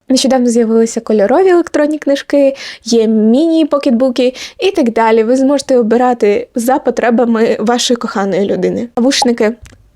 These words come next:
Я чесно вам скажу, у мене три пари, я постійно гублю їх або забуваю заряджати, тому в мене їх кілька,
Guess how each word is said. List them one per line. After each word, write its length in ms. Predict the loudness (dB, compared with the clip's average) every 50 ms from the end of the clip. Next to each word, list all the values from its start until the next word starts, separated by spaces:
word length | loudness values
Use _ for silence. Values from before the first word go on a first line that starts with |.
| _ _ _
Я 320 | -2 0 0 0 0 -2
чесно 520 | -2 -2 -2 0 0 0 0 0 0 0 2
вам 180 | 2 0 -2
скажу, 440 | -4 -2 -2 -2 0 2 2 2 2
у 120 | 2 2 2
мене 240 | 2 2 0 -2
три 220 | -2 -2 -2 -2 -2
пари, 480 | 0 -2 -2 0 0 0 0 -2 -2 -2
я 160 | -2 0 0
постійно 580 | 0 0 -2 -2 -2 -2 -2 0 0 0 -2 -2
гублю 480 | -4 -2 -2 0 0 2 2 2 2 2
їх 200 | 2 0 0 -2 -2
або 300 | -2 0 2 2 2 2
забуваю 460 | 2 0 -2 -2 -2 0 0 0 0
заряджати, 540 | 0 0 0 0 0 -2 -2 -2 -2 -2 -4
тому 300 | -2 -2 0 2 0 0
в 40 | 0
мене 340 | 0 0 2 2 0 0 -2
їх 360 | -4 -4 -4 -4 -6 -8 -12 -10 -6
кілька, 460 | -4 -2 -2 -2 -2 -2 -4 -4